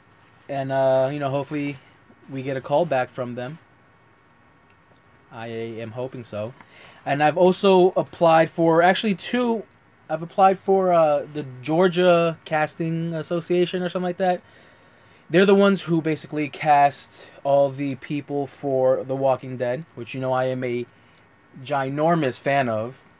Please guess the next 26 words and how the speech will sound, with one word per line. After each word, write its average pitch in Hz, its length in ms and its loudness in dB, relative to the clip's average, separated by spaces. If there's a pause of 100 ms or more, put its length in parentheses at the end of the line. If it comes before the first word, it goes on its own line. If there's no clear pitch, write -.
(100)
and 127 100 -10
I 123 60 -2
would 123 160 -4
love 131 240 0
nothing 131 560 -4
but 131 280 4 (600)
to 131 480 -4 (1120)
be 143 300 -2
a 139 60 -6
cast 156 300 0
member. 107 300 -10 (600)
I 143 60 -12
mean, 131 340 -8 (120)
if - 460 -12
I'm 151 240 -4
not, 151 400 2 (580)
you 143 100 -10
know, 131 160 -4
a 113 60 -6
main 127 520 -8
primary 131 480 -4
character, 117 500 -6
I 120 60 -4
have 123 180 -2
no 123 240 -4
problem 127 540 -2